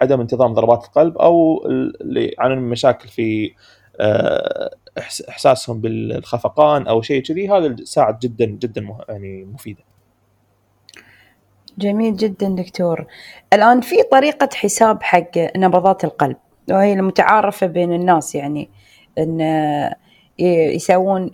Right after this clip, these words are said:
Speaker 2: ميتين وعشرين ناقص العمر يعطيهم، آه، معدل ضربات القلب. إنزين، الحين إذا الرياضي طلع عن طريق هذه المعادلة مثلًا الماكسيموم هارت ريت، الحد الأقصى لضربات القلب، هل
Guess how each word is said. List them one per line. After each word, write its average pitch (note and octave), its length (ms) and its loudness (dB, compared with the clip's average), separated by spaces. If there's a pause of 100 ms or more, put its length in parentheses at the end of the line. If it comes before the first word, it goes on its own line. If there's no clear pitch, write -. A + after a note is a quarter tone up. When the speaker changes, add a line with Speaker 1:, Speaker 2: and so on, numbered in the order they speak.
(100)
Speaker 2:
ميتين F3+ 540 0
وعشرين G3 720 -2
ناقص F3+ 480 0
العمر G3 500 0
يعطيهم، F3+ 800 0
آه، D#3 200 -4
معدل E3 460 2
ضربات D3+ 440 0
القلب. - 280 -8 (800)
إنزين، C3+ 240 -2 (220)
الحين G3 320 -2 (340)
إذا F#3+ 200 6
الرياضي G#3 640 4 (160)
طلع G#3+ 400 4 (280)
عن E3+ 120 0
طريق F3+ 380 0
هذه F#3 180 4
المعادلة E3+ 720 2
مثلًا E3+ 420 -2 (100)
الماكسيموم G3 640 0
هارت D3 280 -2
ريت، B2+ 280 -4 (280)
الحد F#3+ 240 2
الأقصى F3 340 2
لضربات D#3 560 2
القلب، C3+ 320 -6 (1040)
هل C#4+ 440 4